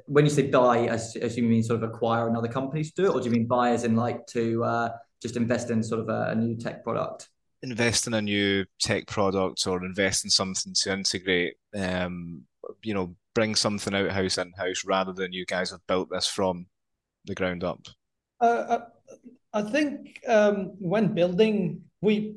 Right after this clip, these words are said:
Speaker 3: we definitely had, uh, thoughts around initial stages around whether to acquire certain pieces outside or capabilities, but, uh, we also had a great opportunity to start greenfield.
Speaker 2: Hmm.
Speaker 3: You know,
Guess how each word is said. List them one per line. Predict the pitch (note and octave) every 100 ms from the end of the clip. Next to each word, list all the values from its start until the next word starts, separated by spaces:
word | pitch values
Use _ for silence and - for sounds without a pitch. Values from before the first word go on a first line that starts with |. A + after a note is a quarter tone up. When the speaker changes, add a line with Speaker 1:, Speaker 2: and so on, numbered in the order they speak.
| -
Speaker 3:
we | F3
definitely | E3+ G#3+ G#3+ G#3+ G#3 G#3 E3+
had, | E3 D#3 D3+ C#3+ -
uh, | E3+ D#3+ -
thoughts | - E3+ E3+ E3+
around | D3+ C#3+
initial | D3 D#3+ E3+ E3
stages | D3+ - D3+ D3+ D3 C#3 -
around | D#3 D#3 C#3+ C#3 - _ _ _ -
whether | E3 E3 E3+
to | E3+ F3 D#3+ C#3+ D3 - _ _ _ _
acquire | E3+ E3+ F#3+ F3+ E3
certain | E3 E3 E3
pieces | D3+ D#3 D#3 D3+
outside | A#2+ - F3 D#3+ D#3+
or | C#3
capabilities, | - D3 D3+ F#3+ G3 - C3 B2+ -
but, | D3+ C#3+ - -
uh, | D3+ - - _ _ _
we | E3 F#3+ A#3
also | C4 B3+ A3+ G3
had | F#3+
a | F#3+
great | F3+ E3+ E3+
opportunity | E3+ E3+ - G#3 G3 E3 D#3
to | D#3+
start | - F3+ E3 D3+
greenfield. | D#3+ D3+ C#3+ - D3+ - - _ _ _ _ _ _ _ _ -
Speaker 2:
Hmm. | G#2
Speaker 3:
You |
know, | D#3